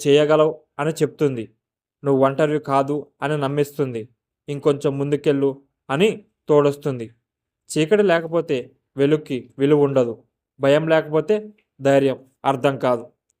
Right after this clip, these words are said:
నీ జీవితంలో ఈరోజు చీకటి ఉన్నా భయపడకు, ఇది నీకు ఒక పాఠం, రేపటి వెలుగుకి సిద్ధం చేసే శిక్షణ. ఎందుకంటే చీకటి ఎదుర్కొనేవాడే వెలుగులో నిలబడగలడు,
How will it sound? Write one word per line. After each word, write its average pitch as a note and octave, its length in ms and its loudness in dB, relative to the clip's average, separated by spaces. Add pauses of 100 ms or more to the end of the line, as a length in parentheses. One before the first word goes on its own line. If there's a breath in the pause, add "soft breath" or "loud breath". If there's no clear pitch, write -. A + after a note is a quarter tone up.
(440)
నీ F3 160 2
జీవితంలో E3 680 2 (160)
ఈరోజు C#3+ 480 0
చీకటి C#3+ 220 -2
ఉన్నా C#3 440 -2 (140)
భయపడకు, C#3 640 0 (440)
ఇది C#3+ 180 0
నీకు C#3+ 300 -2 (260)
ఒక C#3 160 0
పాఠం, C3+ 400 -2 (540)
రేపటి C#3 380 -2
వెలుగుకి C#3 560 -6 (460)
సిద్ధం C#3 440 -2
చేసే C3+ 360 -2
శిక్షణ. C3 520 -6 (600)
ఎందుకంటే F3 680 0 (320)
చీకటి F3 360 0
ఎదుర్కొనేవాడే C#3+ 1000 -2 (280)
వెలుగులో C#3 340 4
నిలబడగలడు, C3 720 0